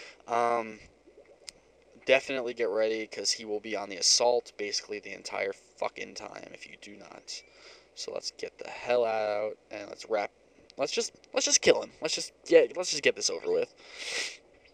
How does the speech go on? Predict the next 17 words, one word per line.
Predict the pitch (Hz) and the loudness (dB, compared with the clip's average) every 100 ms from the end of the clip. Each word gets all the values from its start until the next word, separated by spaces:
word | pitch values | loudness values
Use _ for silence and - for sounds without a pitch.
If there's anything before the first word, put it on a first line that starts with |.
| - _ - - - - _ - - _ _ _ - - | -20 _ -18 -18 -18 -20 _ -20 -20 _ _ _ -20 -2
Now, | 131 127 | 6 10
I | |
wish | 139 165 151 | 10 10 8
my | 127 | 6
ranged | 120 123 117 | 6 4 2
was | - | -2
higher, | - 113 107 104 104 | 2 4 4 2 4
but, | 110 - | 4 4
you | 117 | 0
know, | 110 107 | 0 0
he | 135 | 2
starts | 123 147 131 | 8 10 10
really | 127 117 123 147 147 143 127 127 | 6 -8 -4 -2 -2 -2 -2 -4
giving | 117 120 113 | 0 0 2
it | 104 - | -4 -6
to | - | -4
you | 104 | -2